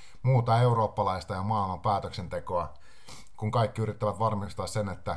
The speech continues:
Venäjä ei mitään pahaa ukrainalaisille tee, mutta yhtä kaikki, sodan uhka on jälleen päällämme, aloittaa sen kuka tahansa.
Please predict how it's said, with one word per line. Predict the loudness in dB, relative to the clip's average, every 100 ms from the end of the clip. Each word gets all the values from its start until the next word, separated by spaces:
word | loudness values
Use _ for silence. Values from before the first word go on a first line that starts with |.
| -2
Venäjä | -2 -2 -2 -2
ei | -2
mitään | -4 -2 -2
pahaa | 2 4 4 0
ukrainalaisille | -2 -4 -4 -6 -6 -8 -4
tee, | 0 0 0
mutta | -6 -10 -14 -14 -14 -16 -14 -14 -14 -14 -16 -2
yhtä | 4 4 4 4
kaikki, | 6 6 4 -8 -10
sodan | -2 0 2 -2 -8
uhka | -4 -2 0 2 2
on | 4
jälleen | 2 2 2 -2 -6 -16 -20 -14 4
päällämme, | 8 8 6 0 -2 -4 -4
aloittaa | 4 4 4 2 0
sen | 0
kuka | 0 0
tahansa. | 2 0 -2 -8